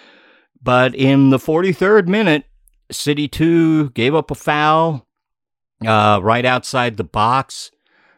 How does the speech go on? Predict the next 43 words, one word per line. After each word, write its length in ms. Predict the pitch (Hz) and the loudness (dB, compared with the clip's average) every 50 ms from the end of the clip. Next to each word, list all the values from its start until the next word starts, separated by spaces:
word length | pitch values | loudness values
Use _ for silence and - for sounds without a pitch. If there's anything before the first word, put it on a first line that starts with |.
| _ _ | _ _
Uh, 340 | - 104 101 101 98 101 - - | -6 -4 -2 -2 -2 -2 -4 -4
looked 220 | 110 107 104 - | -6 -6 -6 -6
to 60 | - | -6
be 160 | - 117 110 | -4 -2 -2
a 60 | 104 92 | -2 -2
bad 280 | - 110 104 104 104 - | -2 -2 -2 -2 -2 -4
position. 420 | - 104 82 113 110 98 - 98 | -6 -8 -6 -6 -6 -6 -6 -6
Oh, 260 | 95 92 92 90 90 90 | -6 -6 -6 -6 -8 -8
that's 260 | 95 95 95 - - | -8 -8 -8 -8 -10
a 60 | 95 | -12
bad 440 | - - 98 98 98 98 98 87 - | -10 -8 -6 -6 -4 -6 -6 -8 -10
place 260 | - - 107 95 90 | -8 -8 -6 -6 -8
for 220 | - - - 101 95 | -8 -8 -6 -6 -6
a 60 | 90 | -6
foul. 480 | - - 120 110 98 90 90 92 90 - _ _ - - - _ _ _ _ _ | -6 -6 -4 -2 -2 -2 -4 -6 -10 -12 _ _ -20 -20 -20 _ _ _ _ _
They 180 | 113 110 117 | -2 0 0
set 260 | 113 - - 147 147 | 0 -2 -2 -2 0
up 100 | 147 139 | 0 -2
for 240 | - - 143 131 123 | -2 -2 -2 0 0
a 180 | 117 113 107 101 | 0 0 -2 -2
free 240 | - - 156 151 135 | -6 -6 -6 -6 -2
kick 320 | - 135 135 143 147 - | 0 0 0 0 -2 -2
in 120 | 135 127 123 | -4 -2 -2
the 100 | 120 113 | -4 -4
dangerous 540 | - 120 117 120 120 117 123 113 101 - - | -4 -2 -2 -2 -2 -2 -2 -4 -4 -4 -4
area, 480 | 107 113 117 117 113 117 131 151 147 - | -2 0 0 2 2 0 0 -2 -4 -4
and 380 | - 113 123 120 120 123 123 113 | -4 -2 -2 0 0 0 0 0
it 220 | 117 131 151 - - _ _ _ _ _ _ _ _ _ | -2 -2 -4 -6 -10 _ _ _ _ _ _ _ _ _
kicked 220 | - 110 107 - 147 | -12 -12 -6 -4 -4
it 60 | 135 107 | -2 0
right 200 | 110 117 135 139 | 0 0 2 2
off 220 | 139 151 151 - | 2 0 0 0
of 60 | 165 147 | -2 -2
the 60 | 147 | 0
wall. 360 | 139 156 196 226 - 151 127 - - 117 | 0 2 0 0 -2 -4 -8 -16 -20 -12
Next 280 | 101 110 147 151 - - | -4 -4 -2 -2 -2 -2
thing 140 | 170 175 | -2 0
you 60 | 175 156 | 0 0
know, 160 | 156 180 240 | 2 2 2
we 120 | 269 180 | 2 0
hear 200 | 117 147 170 160 | 0 0 0 0
a 60 | 131 | -2
whistle. 540 | 117 127 208 254 - - 160 180 220 208 - | -2 0 0 0 0 0 -2 -2 -2 -4 -8